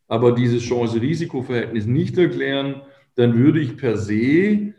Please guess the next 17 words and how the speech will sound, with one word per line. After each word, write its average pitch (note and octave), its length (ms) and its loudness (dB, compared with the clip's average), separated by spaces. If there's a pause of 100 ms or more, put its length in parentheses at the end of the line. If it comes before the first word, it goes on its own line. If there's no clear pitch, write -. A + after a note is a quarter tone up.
(140)
schon C#3 240 0
mal C3+ 180 0
von B2+ 160 0
so A2 140 0
einem A#2+ 180 0
Vermögensverwalter G#2 920 -4
abraten, E2 720 -8
weil G#2 160 -4
Sie G#2+ 120 -2
müssen A2 400 0
wissen, C#3 580 -2 (260)
welches A#2+ 640 2
Risiko B2+ 600 -4
an F#2+ 380 -6
Kapitalverlustrisiken A#2 1400 -2
Sie F#2+ 220 -8
tragen, C#3+ 720 -2